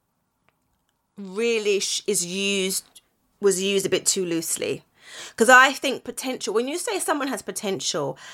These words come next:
I think it's, it's, you would use that to describe somebody maybe who's very junior, maybe like a, a young graduate in a company, and you'd say, "They've got potential in twenty years' time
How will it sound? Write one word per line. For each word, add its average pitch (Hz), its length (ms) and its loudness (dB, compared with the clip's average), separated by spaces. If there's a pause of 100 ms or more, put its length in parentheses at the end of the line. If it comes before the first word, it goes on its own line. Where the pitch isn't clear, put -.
(140)
I 220 120 6
think 262 200 6
it's, 254 160 -2 (100)
it's, 214 260 2
you 233 240 -2
would 208 120 -2
use 277 300 0
that - 200 -4
to 247 80 -4
describe 190 440 4
somebody 202 480 0
maybe 180 360 0
who's 180 200 -2 (240)
very 214 240 4
junior, 202 540 2
maybe 220 200 0
like 240 240 4
a, 220 140 2 (240)
a 208 60 6
young 208 420 6
graduate 190 480 4
in - 80 -2
a 185 60 -2
company, 185 640 -6 (280)
and 196 200 0
you'd 190 120 -2
say, 196 300 4 (160)
"They've 262 260 6
got - 200 4
potential 190 680 -2
in 170 120 -6
twenty 262 280 0
years' 196 280 2
time 160 560 -2